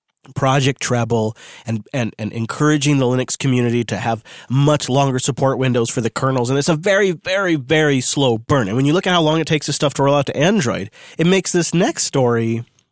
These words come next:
sort of anticlimactic, because what we're about to talk about won't even land until Linux five point oh.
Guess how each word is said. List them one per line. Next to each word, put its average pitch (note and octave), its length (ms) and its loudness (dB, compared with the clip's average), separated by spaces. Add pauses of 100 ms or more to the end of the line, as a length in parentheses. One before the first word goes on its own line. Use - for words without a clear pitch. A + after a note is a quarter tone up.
sort F3+ 200 2
of F3+ 60 2
anticlimactic, F3+ 840 0
because D3 400 0
what D#3 180 2
we're F#3 80 2
about E3+ 200 0
to C#3+ 80 -10
talk G3 240 0
about G2 260 -2 (280)
won't F3+ 260 4
even D#3 280 0
land C3+ 400 0
until C#3 320 0
Linux C3+ 280 0
five C3+ 300 0
point C3+ 280 -2
oh. C3 260 2